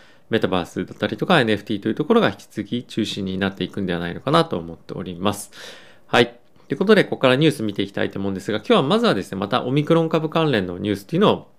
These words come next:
えー、今の現状をアップデートしていきたいと思います。で、その後にいくつかですね、えー、仮想通貨関連のニュース見ていきたいと思いますので、えー、ぜひご興味ある方は最後まで動画をご覧ください。ということで、まずは一つ目いってみたいと思うんですが、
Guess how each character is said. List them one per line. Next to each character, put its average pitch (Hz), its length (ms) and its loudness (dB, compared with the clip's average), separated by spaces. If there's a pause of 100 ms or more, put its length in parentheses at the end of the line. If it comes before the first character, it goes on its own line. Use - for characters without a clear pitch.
(680)
え 98 240 4
ー、 - 20 2
今 104 180 2
の 87 180 -4
現 104 220 0
状 98 180 4
を 104 120 0
ア 98 60 -2
ッ - 20 -10
プ - 100 -8
デ 104 140 4
ー - 20 -8
ト 98 80 -8
し - 80 -8
て - 80 -4
い 98 80 -6
き - 40 -18
た 104 120 -6
い 98 80 -6
と 101 80 -12
思 101 80 -8
い - 60 -6
ま 101 140 -8
す。 98 60 -16
で、 143 120 4
そ 190 100 -2
の 208 80 4
後 220 140 0
に 110 100 0
い 107 60 -6
く 117 80 -4
つ - 100 -18
か - 80 -8
で 98 80 -8
す - 120 -16
ね、 123 160 -2 (300)
え 110 60 0
ー、 - 40 2
仮 110 140 2
想 113 120 0
通 107 120 -6
貨 107 120 0
関 107 160 0
連 95 100 0
の 92 80 -4
ニ 98 80 -2
ュ 95 40 -4
ー - 20 -8
ス - 100 -8
見 104 140 -4
て 107 80 -2
い 101 60 -4
き - 40 -18
た 110 100 0
い 104 60 2
と 113 80 -4
思 117 80 0
い 120 60 -2
ま 123 100 -2
す - 80 -6
の 139 80 0
で、 180 240 2 (260)
え 107 120 -2
ー、 - 20 2
ぜ 98 120 -2
ひ 101 120 -6
ご 98 160 -10
興 104 120 -6
味 104 80 -2
あ 92 40 -2
る 95 60 -4
方 135 180 0
は 180 120 4
最 95 200 -4
後 90 80 -6
ま 90 140 -4
で 101 100 2
動 92 160 -4
画 90 100 -4
を 87 40 -6
ご - 120 -8
覧 90 140 -8
く - 140 -12
だ - 120 -12
さ - 180 4
い。 107 80 2
と - 20 -12
い - 20 -20 (480)
う 139 40 0
こ 180 100 4
と 214 80 2
で、 151 200 6
ま 113 120 0
ず 101 80 -2
は 85 80 -2
一 - 160 -20
つ 101 100 -10
目 92 80 -4
い 87 40 -8
っ - 40 -14
て - 160 -10
み 98 80 -4
た 98 140 0
い 95 80 -4
と 98 80 -6
思 95 100 -2
う 95 40 0
ん - 20 -4
で 90 100 -2
す - 160 -10
が、 113 260 4